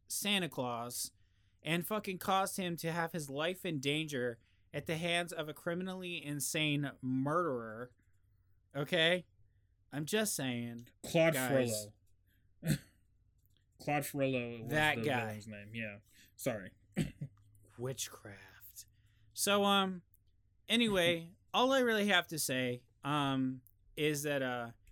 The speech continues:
Speaker 1: Disney, they, I don't know what it is, but it feels like they, they kinda lost their touch, and they've kinda
Speaker 2: Oh,
Speaker 1: lost
Speaker 2: yeah.
Speaker 1: their minds. That,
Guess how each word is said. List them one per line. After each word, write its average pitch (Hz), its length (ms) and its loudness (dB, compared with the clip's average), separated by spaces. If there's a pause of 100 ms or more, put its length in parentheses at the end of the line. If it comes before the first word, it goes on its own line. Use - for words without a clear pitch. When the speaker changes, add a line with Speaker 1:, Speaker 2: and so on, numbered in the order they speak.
(360)
Speaker 1:
Disney, 262 640 0 (1160)
they, 240 520 -2 (100)
I 208 120 -4
don't 269 160 0
know 254 140 2
what 151 340 -2
it 147 100 -6
is, 131 240 -2
but 143 200 -6
it 156 120 -4
feels 208 300 -4
like 185 220 -4
they, 151 320 -4 (720)
they 240 140 -6
kinda 240 300 -2
lost 131 340 -2
their 120 80 -6
touch, - 580 -12 (180)
and 143 200 -2
they've 175 140 -4
kinda 214 220 -2
Speaker 2:
Oh, 147 40 -2
Speaker 1:
lost 135 340 -4
Speaker 2:
yeah. 123 80 -4
Speaker 1:
their 113 80 -6
minds. 104 520 -12 (960)
That, 240 260 0